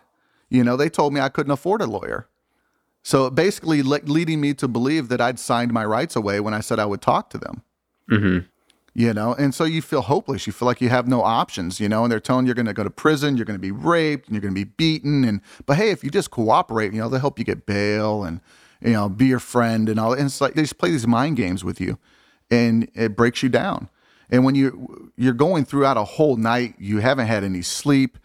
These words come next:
Speaker 1: on top of that, that just really, uh, it takes its toll, man. Sleep deprivation is a major thing.
Speaker 2: Mm-hmm.
Speaker 1: You know, and people don't realize that. So it's not like people just, you know, get arrested and say, "Oh, I did it."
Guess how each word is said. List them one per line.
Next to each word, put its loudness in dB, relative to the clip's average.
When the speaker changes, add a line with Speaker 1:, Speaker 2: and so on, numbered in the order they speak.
Speaker 1:
on 0
top 0
of 0
that, -4
that 2
just -2
really, 2
uh, 0
it -8
takes 2
its -4
toll, 2
man. -2
Sleep 0
deprivation 0
is -2
a 0
major 2
thing. -2
Speaker 2:
Mm-hmm. -2
Speaker 1:
You 4
know, 0
and -4
people 0
don't 2
realize -2
that. -4
So 2
it's 0
not 2
like 0
people -2
just, -2
you 2
know, 0
get 2
arrested 0
and -2
say, 2
"Oh, 2
I 0
did 0
it." -4